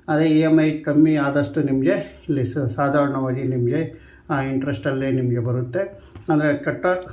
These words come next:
ದುಡ್ಡು ಕಮ್ಮಿ ಆಗುತ್ತೆ ಅಂತಲೇ ನಿಮಗೆ ನಾನು ತಿಳಿಸ್ತೀನಿ. ಮತ್ತು ನಾನು ನಿಮ್ಗೆ ಹೇಳೋದು, ನಿಮ್ಮ ಇಷ್ಟೇ, ನಿಮ್ಮ ಏನು ಲೋನ್‌ಗಳು ತಗೊಬೇಕು ಅಂದರೆ ನೀವು ಬ್ಯಾಂಕ್‌ಗಳಲ್ಲಿ ವಿಸಿಟ್ ಮಾಡಿ, ಪರ್ಸೆಂಟೇಜು ಕ್ಲಿಯರಾಗಿ ತಿಳ್ಕೊಂಡು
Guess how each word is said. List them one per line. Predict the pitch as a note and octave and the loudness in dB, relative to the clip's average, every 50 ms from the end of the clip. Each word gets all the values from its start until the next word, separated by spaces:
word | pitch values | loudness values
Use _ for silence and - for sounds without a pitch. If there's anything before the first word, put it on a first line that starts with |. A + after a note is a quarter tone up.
| - - - - C#3 | -18 -18 -14 -6 -2
ದುಡ್ಡು | D3 C#3 B2+ E3 F#3+ F#3 - - - - - - - | 0 0 0 0 0 -2 -4 -8 -14 -20 -20 -10 -4
ಕಮ್ಮಿ | - D#3+ D3+ D3 C#3+ | 0 2 4 4 4
ಆಗುತ್ತೆ | B2+ A#2 A2+ G#2+ G#2 - - - - - | 4 2 0 0 -2 -4 -8 -12 -12 -8
ಅಂತಲೇ | D#3 D3+ D3 C#3+ D3 D3 E3 E3+ | -8 -6 -4 -2 0 2 2 2
ನಿಮಗೆ | D#3 C#3+ C#3 C3+ D#3 | 2 2 0 0 -2
ನಾನು | D3+ C#3 A#2+ A#2 - | -2 0 0 -2 -2
ತಿಳಿಸ್ತೀನಿ. | - - C#3+ C3 - - - - D3 D#3 E3+ F3 E3+ - - - - - - - - - - | -2 -4 -6 -6 -6 -6 -8 -6 -4 -2 -2 -2 -4 -6 -12 -18 -20 -20 -20 -20 -8 -4 -2
ಮತ್ತು | D#3 D#3 D#3+ | -2 0 2
ನಾನು | E3 E3+ F3 F3 F3 F3 F3 E3+ | 4 6 8 8 10 10 10 8
ನಿಮ್ಗೆ | E3 E3 D#3+ D#3+ D#3 E3 | 8 6 4 4 4 2
ಹೇಳೋದು, | E3 D#3+ D#3+ D#3 D#3+ D#3+ E3 - - - - - - - | 2 0 0 0 0 -2 -2 -4 -8 -14 -18 -20 -10 -8
ನಿಮ್ಮ | D3 C3+ C#3 C#3 C#3+ | -4 0 4 4 4
ಇಷ್ಟೇ, | C#3 C3+ C3+ C3 B2 - - - E3+ D#3+ D#3 - - - - F3 | 4 2 0 -4 -4 -6 -4 -4 -4 -4 -4 -4 -10 -8 -4 -2
ನಿಮ್ಮ | E3 C#3+ C#3 C3 C3 C3 B2+ B2 B2 B2 A#2+ | -2 0 0 0 0 0 0 0 0 0 0
ಏನು | A#2+ C3 C3+ C#3+ C#3 C3 | 0 0 0 0 0 0
ಲೋನ್‌ಗಳು | B2+ B2 B2+ B2+ C3 C#3 C#3 C#3 C3+ C3+ - | 0 -2 -2 -2 -2 -2 -2 -2 -4 -4 -6
ತಗೊಬೇಕು | - B2+ B2 B2 B2+ B2 - C#3 | -4 -2 -2 -2 -2 -2 -4 -4
ಅಂದರೆ | C3 A#2 A#2 D#3+ F#3 G3+ - - - - - - - _ - | -4 -2 -2 -2 -4 -6 -10 -14 -20 -20 -20 -20 -20 _ -6
ನೀವು | D#3 C3 B2 B2 A#2+ G#2+ | -4 -2 0 0 0 0
ಬ್ಯಾಂಕ್‌ಗಳಲ್ಲಿ | A#2+ D3+ C#3 C3 - - C#3 C3 B2+ B2+ C3 C#3 C#3+ C#3+ | -2 -2 -4 -6 -4 -4 -2 -2 -2 -2 -2 -2 -2 -4
ವಿಸಿಟ್ | C3+ C3 A#2+ C3 D3 C#3+ C#3 C#3+ | -2 -2 -2 0 0 0 0 0
ಮಾಡಿ, | C#3+ C3 A#2+ C3+ C#3+ C#3 - - - - | 0 0 0 -2 -4 -6 -8 -12 -14 -12
ಪರ್ಸೆಂಟೇಜು | - C3 - - D3 C#3 B2+ A#2 C#3 C3 B2+ A#2+ B2+ C#3+ C#3 - - - - - - | -12 -12 -8 -6 -4 -4 -2 -2 -2 -2 -2 -2 -4 -4 -6 -8 -12 -18 -20 -20 -10
ಕ್ಲಿಯರಾಗಿ | - D#3 C3+ C3+ C3 C3 C3 B2 - - | -6 -4 -2 0 0 0 0 -2 -4 -4
ತಿಳ್ಕೊಂಡು | - C3 A#2 - - C#3+ C3 A#2+ - - - | -4 -4 -4 -2 -2 -2 0 0 -2 -2 -6